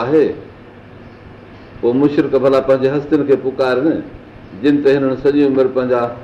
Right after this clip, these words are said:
وقت گذاريا آهن.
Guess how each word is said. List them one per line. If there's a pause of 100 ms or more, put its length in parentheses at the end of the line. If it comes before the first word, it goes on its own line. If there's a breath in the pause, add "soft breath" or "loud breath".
(640)
وقت (1900)
گذاريا
آهن.